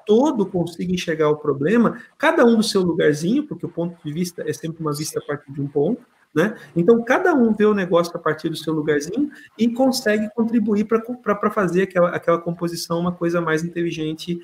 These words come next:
e mais, e mai-, e mais correta. Então, Domain Driven Design vai ter total, é, relação com,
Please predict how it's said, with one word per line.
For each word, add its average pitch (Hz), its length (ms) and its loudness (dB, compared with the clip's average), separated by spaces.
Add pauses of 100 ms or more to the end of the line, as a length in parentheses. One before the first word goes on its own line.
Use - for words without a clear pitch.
(240)
e 180 120 2
mais, 160 420 2
e 165 100 -4
mai-, 160 300 -2
e 156 80 -2
mais 147 180 0
correta. 190 560 -2 (400)
Então, 262 240 4 (160)
Domain 208 300 6
Driven 254 180 4
Design 196 380 2
vai 254 100 0
ter 254 120 -2
total, 240 800 2
é, 143 240 2
relação 160 580 0
com, 170 480 -4